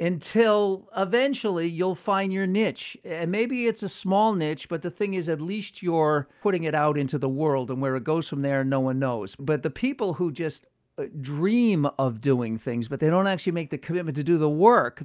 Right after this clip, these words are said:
those are the people that are greatly frustrated. Even if you have a tiny audience and you're making no money whatsoever, but at least you're exercising to the most of your abilities, then I think that you're living a creative life, and that's really three quarters of the battle.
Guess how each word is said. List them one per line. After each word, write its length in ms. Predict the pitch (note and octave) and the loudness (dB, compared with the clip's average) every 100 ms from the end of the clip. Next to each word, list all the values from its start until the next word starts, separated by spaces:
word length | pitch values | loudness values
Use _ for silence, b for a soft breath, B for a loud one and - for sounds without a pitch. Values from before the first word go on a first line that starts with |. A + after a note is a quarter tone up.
| - | 2
those 200 | F3+ G#3+ | 2 4
are 40 | |
the 80 | G#3+ | 2
people 280 | - G3 E3+ | 2 0 2
that 120 | D3 | 0
are 60 | C#3 | 0
greatly 480 | B2 - B3+ A#3+ F#3 | -2 2 2 2 -4
frustrated. 680 | - D#3+ - C3+ F#2+ D2+ - _ _ _ - | -2 -2 -4 -10 -12 -12 -20 _ _ _ -8
Even 240 | A3 A#3 | -4 -2
if 120 | A3 G#3 | -2 -2
you 80 | |
have 120 | F#3 D#3 | -2 -2
a 40 | |
tiny 500 | - - G3+ A3 G#3 | -8 -10 -6 -4 -4
audience 460 | F3 E3+ D#3+ D#3 C#3 | -2 -2 -4 -6 -8
and 100 | C#3 | -8
you're 80 | C#3 | -6
making 340 | D3+ D3 C3+ | -6 -6 -6
no 200 | D3 G#3+ | -2 0
money 280 | A3 G3 E3+ | 0 0 -2
whatsoever, 580 | D#3 D3 - C#3 B2 B2 b b | -4 -4 -4 -4 -4 -8 b b
but 140 | E3 | -4
at 120 | D#3+ D#3 | -4 -4
least 380 | F3+ A3+ G#3+ F3 | -6 -6 -6 -6
you're 160 | D3 | -4
exercising 880 | D3+ E3+ - F#3 - E3 D3+ C#3 C#3+ | -4 -6 -8 -10 -4 -2 -2 -4 -8
to 140 | C3+ | -8
the 220 | B2+ A#2+ A#2 | -6 -6 -4
most 440 | C#3+ F3+ G#3+ - | 0 2 2 0
of 120 | D#3+ | -2
your 160 | C#3 B2 | 2 2
abilities, 640 | A#2 G3 A#3+ D3+ A2+ A2 B B B | 4 6 8 6 2 -6 B B B
then 160 | A3+ | -2
I 120 | C4 A#3+ | -2 -2
think 260 | - A3+ G3+ | -4 -4 -2
that 140 | G3 | -4
you're 300 | F3 E3 D#3+ | -2 0 0
living 420 | D3 E3 F3+ F3 | 2 2 4 2
a 80 | E3 | 0
creative 420 | - F#3 F3 D#3+ | -4 -2 0 0
life, 380 | E3+ F3 A3+ G#3+ | 0 0 0 0
and 100 | D3 | -2
that's 240 | D#3 D#3 | -2 -4
really 360 | F#3 F#3 F3 D#3 - _ - - - | -2 0 0 -2 -8 _ -20 -18 -6
three 180 | G3 G3 | -2 0
quarters 320 | G3+ G3+ E3+ | 2 2 2
of 60 | E3 | 0
the 60 | |
battle. 500 | D#3 G3 G#3+ F2+ - | 2 2 0 -4 -14